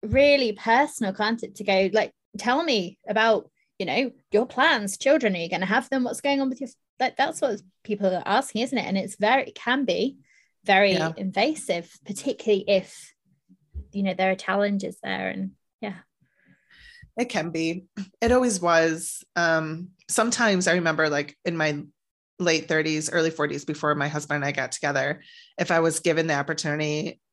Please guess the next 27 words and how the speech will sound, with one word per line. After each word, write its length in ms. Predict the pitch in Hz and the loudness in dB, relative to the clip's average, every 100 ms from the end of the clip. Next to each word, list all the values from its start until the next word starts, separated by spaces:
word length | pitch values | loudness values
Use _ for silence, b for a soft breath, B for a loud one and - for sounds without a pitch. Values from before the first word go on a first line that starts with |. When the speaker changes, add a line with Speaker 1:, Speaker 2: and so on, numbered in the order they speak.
| - | -4
Speaker 2:
um, 460 | 151 147 147 151 160 | 0 0 -4 -10 -4
before 260 | 180 202 170 | -2 2 2
I 60 | |
wrote 200 | 165 160 | 2 2
this 140 | 165 - | 0 -2
book, 220 | 135 143 | -4 -6
if 140 | 151 | -4
they 80 | 156 | -2
were 100 | 156 | 0
like, 240 | 143 147 - | 0 -4 0
"Oh, 120 | 202 | 2
are 100 | 185 | 4
you 160 | 180 180 | 2 0
a 40 | |
mom?" 320 | 170 156 180 190 | 2 2 2 0
I 100 | 180 | 0
would 140 | 175 | 0
sometimes 380 | - 170 175 170 | -4 -6 -6 -4
lie 380 | 175 - - 180 | -2 0 -2 -6
and 80 | 170 | -8
be 120 | 160 | -2
like, 240 | 156 151 170 | -2 -2 -4
"Yeah." 180 | 147 170 B B B B - | -6 -8 B B B B 0
And 120 | 214 | 4
then 140 | 196 | 4
I 140 | 185 180 | 4 4
would, 480 | 170 165 165 160 | 4 6 4 0